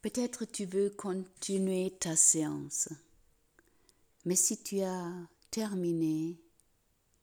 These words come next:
tu peux te remettre dans la posture de méditation si tu l'as quittée avant. Et te, te centrer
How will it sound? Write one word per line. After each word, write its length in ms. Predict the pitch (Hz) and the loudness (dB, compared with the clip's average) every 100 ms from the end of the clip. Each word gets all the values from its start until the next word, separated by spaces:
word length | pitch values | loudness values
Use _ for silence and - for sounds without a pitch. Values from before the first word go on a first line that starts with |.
| _ _ _ _ _ _ _ _ _ _ _ _ _ _ _ | _ _ _ _ _ _ _ _ _ _ _ _ _ _ _
tu 120 | - | -18
peux 160 | - 156 | -10 -6
te 120 | 160 | -6
remettre 800 | 151 160 175 185 190 190 - 170 | 0 2 2 2 0 -4 -8 -4
dans 160 | 160 160 | -2 0
la 220 | 160 151 | -2 -4
posture 600 | - 160 - - 180 165 | -8 -6 -4 -4 -4 -2
de 80 | 160 | 2
méditation 1040 | 160 156 156 - 147 - - 156 165 180 185 160 | 2 2 -2 -4 2 2 2 0 -2 -4 -8 -4
si 260 | - - | -2 -2
tu 140 | - 151 | -4 -6
l'as 140 | 151 | -6
quittée 560 | 151 - - - 156 156 | -8 -12 -10 -6 -6 -6
avant. 320 | 147 156 165 175 175 _ _ _ _ _ _ _ _ _ _ _ _ _ _ _ _ _ _ _ _ _ _ _ - | -6 -6 -6 -8 -18 _ _ _ _ _ _ _ _ _ _ _ _ _ _ _ _ _ _ _ _ _ _ _ -8
Et 80 | 170 | -6
te, 100 | 190 | -6
te 160 | - | -6
centrer 1000 | 180 - 180 170 165 - - 156 147 147 | 0 2 4 2 0 -4 -8 -8 -10 -12